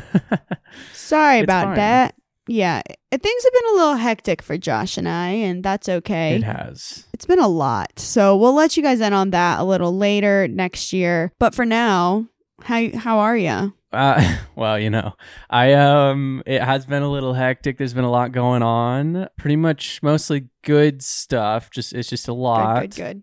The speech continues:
Speaker 1: good.
Speaker 2: Last week, Grace mentioned we had a replay 'cause my band was in the studio recording a new song, which is very fun and exciting.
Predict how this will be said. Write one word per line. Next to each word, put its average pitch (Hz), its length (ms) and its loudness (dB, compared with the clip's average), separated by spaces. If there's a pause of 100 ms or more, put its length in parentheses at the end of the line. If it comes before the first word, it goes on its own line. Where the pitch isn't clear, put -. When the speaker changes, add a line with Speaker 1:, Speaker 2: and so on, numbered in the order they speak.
Speaker 1:
good. - 120 -18
Speaker 2:
Last 123 360 0
week, 127 200 -6
Grace 123 260 -4
mentioned 120 380 -4
we 117 80 -4
had 120 100 -4
a 113 60 -4
replay 123 520 -6
'cause 113 160 -6
my 113 120 -2
band 117 320 -2
was 110 140 -6
in 120 260 0
the 110 80 -2
studio 123 400 0
recording 117 840 -2
a 135 60 -4
new 120 160 -2
song, 113 580 -4
which 123 160 -8
is 110 140 -12
very 110 260 -4
fun 113 540 -4
and 113 160 -6
exciting. 110 840 -6